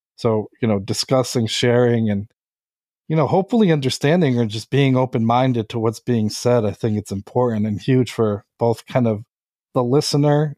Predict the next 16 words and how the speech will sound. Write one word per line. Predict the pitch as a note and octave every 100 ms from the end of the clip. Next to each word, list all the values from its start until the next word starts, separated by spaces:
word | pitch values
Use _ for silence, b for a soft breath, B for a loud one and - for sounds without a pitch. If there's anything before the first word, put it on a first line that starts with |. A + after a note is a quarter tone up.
| -
and | A#2+ B2
the | A#2
person | - C3 - G#2
sharing. | - C#3+ A#2+ G#2+
And | A2
I |
think | C3+ A2+
it's, | G#2+ - - - _ _ _
it's | D3 - E3
even | D3+ D3 A#2 C#3 -
bigger, | C#3+ C#3+ C3 A#2 -
well, | A#2+ A2+
for | - B2
me | C#3+ D#3
at | A#2+ G#2+
least, | A2 A2 -